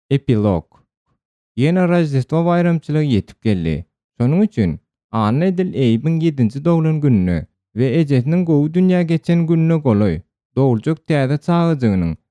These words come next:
aladadyny etýärdi. Men Annanyň rep hudaýy, gökdäki atamyza ynanmagyny näl isleýärdim. Bagtymyza, Seýdiniň öýe gaýtyp gelmegi, görnüşine görä,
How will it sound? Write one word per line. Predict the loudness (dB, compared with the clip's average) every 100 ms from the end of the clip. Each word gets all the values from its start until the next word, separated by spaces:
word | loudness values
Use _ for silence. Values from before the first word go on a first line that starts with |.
| _ _
aladadyny | -2 0 2 2 2 0
etýärdi. | 0 -2 -2 -2 -4 -6 -12 _ _ _
Men | -4 -2
Annanyň | -2 0 0 0 0 -2 -8 _ _ _
rep | -4 -4 -4
hudaýy, | -2 0 0 -2 -4 -12 _ _ _
gökdäki | -2 -2 -2 -4 -2
atamyza | -4 -2 0 0 -2 0
ynanmagyny | 0 0 2 2 2 -2 -6 _ _
näl | -2 0 -2 -4
isleýärdim. | -4 -2 0 0 -2 -6 -6 -10 _ _ _ -4
Bagtymyza, | -4 0 0 0 -2 -4 -10 _ _ _
Seýdiniň | -2 0 0 0 0
öýe | 0 0 0
gaýtyp | -2 -2 -4
gelmegi, | 0 2 2 0 -4 -10 _ _
görnüşine | -2 0 -2 0 0
görä, | 2 0 -2